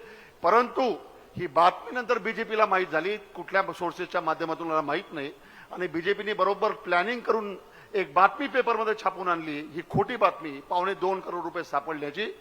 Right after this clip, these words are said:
आणि ते पेपर गावागावामध्ये गेले, बूथ बूथवर गेले आणि एका बातमीनंतर इतकं प्रचंड नुकसान आपल्या मतदारसंघामध्ये झालं. लोक अक्षरशः मला बोलायला लागले, आम्हाला शिव्या द्यायला लागले का "एवढा हरामाचा पैसा कुठून येते?" म्हणे याच्याकडं.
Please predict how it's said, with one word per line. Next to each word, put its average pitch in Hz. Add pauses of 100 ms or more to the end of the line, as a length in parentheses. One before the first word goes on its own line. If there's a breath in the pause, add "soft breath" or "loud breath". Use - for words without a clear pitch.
(360 loud breath)
आणि 180
ते 202
पेपर 190
गावागावामध्ये 190
गेले, 208
बूथ 190 (120)
बूथवर 196
गेले 185 (360 loud breath)
आणि 180
एका 214 (160)
बातमीनंतर 175 (240)
इतकं 190
प्रचंड 196
नुकसान 190
आपल्या 220
मतदारसंघामध्ये 180
झालं. 131 (400 loud breath)
लोक -
अक्षरशः 220 (340 loud breath)
मला 196
बोलायला 226
लागले, 185
आम्हाला 175
शिव्या 214
द्यायला 190
लागले 180
का 190
"एवढा 180
हरामाचा 165
पैसा 170
कुठून 165
येते?" 165
म्हणे 156
याच्याकडं. 135